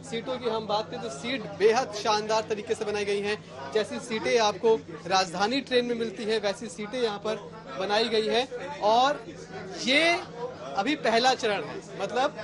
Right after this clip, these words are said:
गाजियाबाद के दुहाई डिपो से लेकर साहिबाबाद स्टेशन तक कुल पाँच स्टेशंस हैं, इनके बीच में ही ये ट्रेन अभी चलाई जा रही है। यही इसका पहला चरण था, लेकिन आने वाले वक्त में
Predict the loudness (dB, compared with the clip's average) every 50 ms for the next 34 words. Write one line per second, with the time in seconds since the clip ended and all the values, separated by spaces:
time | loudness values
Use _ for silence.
0 | -4 -2 0 0 2 2 0 2 4 4 4 4 0 -2 -4 -2 0 0 0 0
1 | -2 -4 -2 -2 -2 0 2 4 4 4 6 4 2 2 2 0 -2 0 2 2
2 | 2 2 2 0 0 -2 0 2 2 2 2 0 -4 -10 -12 -10 -8 -8 -6 0
3 | 2 4 4 4 4 6 4 4 6 6 6 6 4 4 0 -4 -6 -2 0 2
4 | 2 2 0 -2 -2 -2 -2 -4 -6 -2 0 0 0 0 0 -4 -6 -6 -8 -10
5 | -10 0 2 4 6 6 4 2 0 -4 -8 -6 -4 -4 -2 0 -2 -2 -2 0
6 | 0 -2 -2 -2 -6 -8 -6 -6 -6 -6 -4 -6 -6 -6 -4 -2 -2 0 0 0
7 | 0 -2 -2 -2 0 0 0 0 0 0 -2 0 2 4 4 4 2 0 -2 -2
8 | -2 -2 -2 0 2 2 2 2 2 2 0 2 2 0 0 0 0 0 0 2
9 | 4 4 4 4 2 0 2 2 2 2 2 2 0 2 4 4 2 4 2 0
10 | 0 4 6 6 6 6 4 -2 -8 0 2 2 4 4 4 6 6 6 6 8
11 | 6 6 6 6 4 4 4 2 0 0 0 0 0 0 -2 0 2 2 2